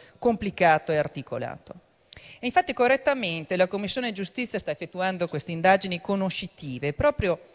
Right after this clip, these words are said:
al fine di esaminare lo stato della normativa e l'adeguatezza anche dello strumento alle esigenze vere. Sono emerse, come è stato ricordato da alcuni colleghi e dallo stesso Ministro, alcune situazioni preoccupanti sulla genuinità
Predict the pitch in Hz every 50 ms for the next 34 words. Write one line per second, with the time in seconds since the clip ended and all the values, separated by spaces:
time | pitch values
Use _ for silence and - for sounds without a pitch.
0 | _ _ _ _ - 202 190 - 330 302 269 196 202 185 190 208 202 208 220 262
1 | 285 277 233 190 170 165 - - - - 262 254 233 220 - 170 160 160 165 160
2 | 165 170 175 170 170 170 - - 240 240 240 175 170 160 - 196 208 220 202 240
3 | 233 202 226 226 214 220 - - 339 349 330 - - - 196 180 180 160 190 175
4 | 175 175 175 175 - - - 190 185 196 220 226 208 190 175 - - 156 160 165
5 | 170 160 202 185 160 220 240 247 233 208 - - 160 151 185 196 180 156 139 131
6 | 123 123 113 - - _ _ _ _ _ _ - - - - _ _ - - 220
7 | 220 226 220 233 254 269 262 254 - - 170 - 170 165 170 - 180 170 - 185
8 | 175 175 - 180 175 175 196 196 - 180 175 170 - 196 185 185 - - 180 180
9 | 190 208 226 214 226 208 - - _ _ 180 180 185 175 175 180 170 - - 247
10 | - - 220 185 190 190 202 208 208 - 214 175 - - 170 165 165 - - 180
11 | - 170 165 - - 311 262 185 - - - 285 254 - - 208 - - 294 277
12 | 240 202 156 - 156 147 - 175 165 160 165 156 - 220 233 220 226 247 247 233
13 | 220 196 - - - 214 208 196 151 143